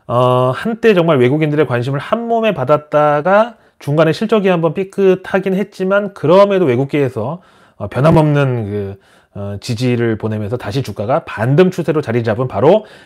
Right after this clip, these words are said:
유한양행에 대해서 이번에 모간 스탠리가 장기 실적 전망을 상향한다. 그래서 올해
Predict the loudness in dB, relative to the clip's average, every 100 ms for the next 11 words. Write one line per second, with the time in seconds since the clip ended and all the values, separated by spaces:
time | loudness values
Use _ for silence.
0 | _ -4 -2 2 2 2 -2 -2 -2 0
1 | -2 -4 -4 -2 -4 -4 -2 2 4 2
2 | -2 -6 -6 -4 -4 -6 _ _ _ -4
3 | 0 0 -2 -2 0 0 0 -2 -4 -4
4 | -4 -6 -6 -6 -6 -2 0 0 -2 -4